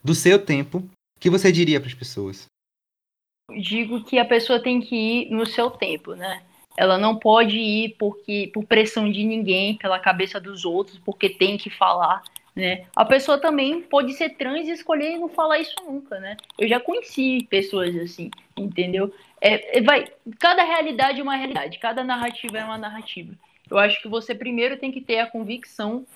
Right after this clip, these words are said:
Speaker 2: de que você é trans, entendeu? Pra não levantar uma bandeira de uma coisa que você não é. Não que eu seja contra,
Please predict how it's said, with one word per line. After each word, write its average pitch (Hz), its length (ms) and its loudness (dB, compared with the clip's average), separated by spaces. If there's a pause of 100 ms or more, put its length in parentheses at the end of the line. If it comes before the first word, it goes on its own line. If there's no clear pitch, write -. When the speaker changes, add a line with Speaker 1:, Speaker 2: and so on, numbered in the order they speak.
(140)
Speaker 2:
de 202 80 -6
que 208 100 -8
você 208 300 0
é 233 220 4
trans, 175 480 -6
entendeu? 185 520 -6 (320)
Pra 262 140 6
não 320 200 4
levantar 277 800 4
uma 247 180 -2
bandeira 240 560 -2
de 220 80 -10
uma 240 160 -6
coisa 240 280 -8
que 254 120 -12
você 254 260 -8
não 277 220 -4
é. 196 140 -6 (320)
Não 359 200 4
que 403 80 4
eu 370 80 4
seja 339 280 0
contra, 302 520 0